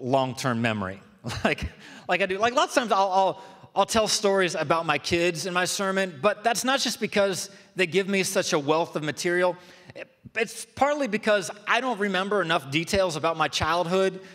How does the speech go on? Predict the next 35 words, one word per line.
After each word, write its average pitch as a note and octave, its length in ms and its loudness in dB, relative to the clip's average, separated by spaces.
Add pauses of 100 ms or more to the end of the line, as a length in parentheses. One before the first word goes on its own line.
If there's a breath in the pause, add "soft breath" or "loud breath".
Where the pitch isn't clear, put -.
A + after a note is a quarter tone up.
(120 loud breath)
to F3+ 100 -8
tell G#3 240 2
you G3+ 100 -2
anything E3 460 0 (400 loud breath)
that F3 100 2
would D#3+ 120 0
be D3+ 120 0
interesting. B2+ 600 -6
And E3 300 -2 (680)
when G#3 140 0
I A#3 60 2
hear C#4 120 0
myself A#3+ 340 0
say G#3 160 -2
that F#3+ 120 0
out E3+ 160 2
loud, E3+ 180 2
like, D3+ 180 -2
I F#3 80 2
don't F#3+ 140 -2
know F3 340 2
if D3 280 -2 (380 loud breath)
I C3+ 60 -4
had E3 200 -2
some D#3+ 200 -6
traumatic D#3 460 -2
experiences E3+ 520 -6
happen E3 480 -2
and C3+ 160 -4
I've B2+ 180 0
just, C3+ 220 -4
like, A#2 220 -2
blacked C#3+ 320 0
everything C3+ 340 -2
out. D3+ 280 2